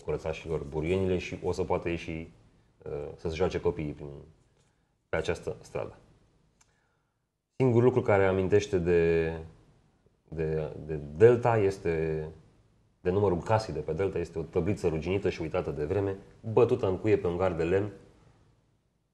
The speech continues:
unicul semn al, uh, al existenței unor, uh, oameni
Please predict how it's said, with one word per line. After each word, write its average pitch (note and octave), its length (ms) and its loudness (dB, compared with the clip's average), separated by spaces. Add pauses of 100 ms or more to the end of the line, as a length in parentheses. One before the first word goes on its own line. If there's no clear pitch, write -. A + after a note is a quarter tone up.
(760)
unicul A#2+ 340 2
semn D#2 280 -6
al, D2+ 220 -4
uh, D#2 420 -6 (380)
al F2 140 -4
existenței F2+ 600 -2
unor, F2 280 -4
uh, E2+ 220 -2
oameni E2+ 320 -2